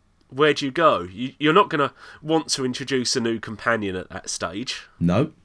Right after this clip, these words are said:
Speaker 1: You haven't really got time to set up a new companion, even if you wanted to. And yeah, and you, 'cause you've got, then you've also know that at least ten minutes of your,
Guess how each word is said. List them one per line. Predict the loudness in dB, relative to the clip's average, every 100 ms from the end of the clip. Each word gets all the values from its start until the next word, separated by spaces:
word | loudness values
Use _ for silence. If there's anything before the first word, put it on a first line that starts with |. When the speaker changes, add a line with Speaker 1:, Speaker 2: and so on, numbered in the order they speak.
| _ _ _ _ _ _ _ _ -20 _ -16 -2
Speaker 1:
You | 2
haven't | 2 2
really | -2 0
got | -2 -2
time | 0 2 0
to | -2
set | -6 -6
up | -8 -12
a |
new | -12 -12
companion, | -14 -14 -14 -10
even | -8 -8
if | -10
you | -4
wanted | -4 -6 -12
to. | -14 -14 -20 _ -20 -20 -20 -20 -20 -20 -20 -20 _ _ 0
And | 4 4 2 -2 -4 -4 -6 -8 -14 _ -2
yeah, | 2 2 0 -4
and | 0 0
you, | -2 -6
'cause | -2
you've | -2 2
got, | 0 2
then | 0 -2 -6
you've | -2
also | -2 2 2
know | 4 2 0
that | 0 -2 -2 _ _ -6
at | -6
least | -2 -2 -2
ten | -2 -2 0
minutes | -2 -2 -4 -6
of | -4
your, | -4 -4